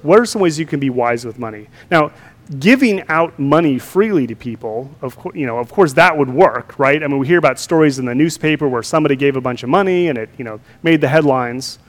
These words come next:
But we don't have to do it that way, and most of us wouldn't be able to afford to do it that way for very long. But what about giving gifts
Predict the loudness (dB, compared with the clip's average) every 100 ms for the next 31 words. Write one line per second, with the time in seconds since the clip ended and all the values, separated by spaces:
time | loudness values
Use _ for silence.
0 | _ _ _ _ _ _ _ _ _ 0
1 | 2 0 -2 -6 -4 -6 -8 -12 -10 -12
2 | -8 -8 -6 -2 2 4 4 2 -2 -2
3 | 0 -2 0 -2 0 -4 -8 -4 2 4
4 | 4 0 -8 -16 -8 -6 -4 -4 -4 -6
5 | -6 -8 -6 -8 -6 -4 -4 -8 -18 -20
6 | -20 -20 _ _ _ _ _ _ _ _
7 | _ _ _ _ -4 4 6 6 2 -2
8 | 0 0 2 0 -2 -6 -12 -6 2 2
9 | 2 -8 -12 -14